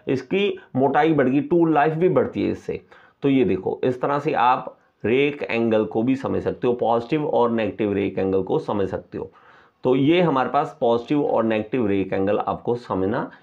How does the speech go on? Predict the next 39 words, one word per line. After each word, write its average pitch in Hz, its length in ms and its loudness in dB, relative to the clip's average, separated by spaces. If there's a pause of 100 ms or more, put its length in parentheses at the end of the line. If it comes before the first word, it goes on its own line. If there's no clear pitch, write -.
(120)
ईजी 135 280 2
हो 101 160 0
जाएगा 85 280 0
इससे। - 340 -8 (520)
तो 127 100 4
ये 143 240 4
सारे 151 360 2
व्यू 180 240 2
आपको 147 320 2
एक 131 120 0
बार 127 140 0
दिखा 113 320 0
देता 139 260 -2
हूँ, 175 260 0 (280)
और 117 420 2
ये 147 400 0
सारा 135 420 0
हमारे 127 260 0
पास - 280 -4
किस 139 240 -4
तरह 131 180 -2
से 123 140 -2
नेगेटिव 110 480 0
और 110 220 0
पॉजिटिव 107 440 0
रेक 101 240 0
एंगल 107 280 0
है, 127 140 -4 (300)
ये 113 140 2
ईजी 120 400 2
होता 131 320 0
है 139 120 2
समझना, 139 500 -2 (400)
नहीं 127 240 2
तो 135 440 2 (140)
काफ़ी 139 240 2
मुश्किल 120 380 0
आती 90 200 -4
है। - 120 -6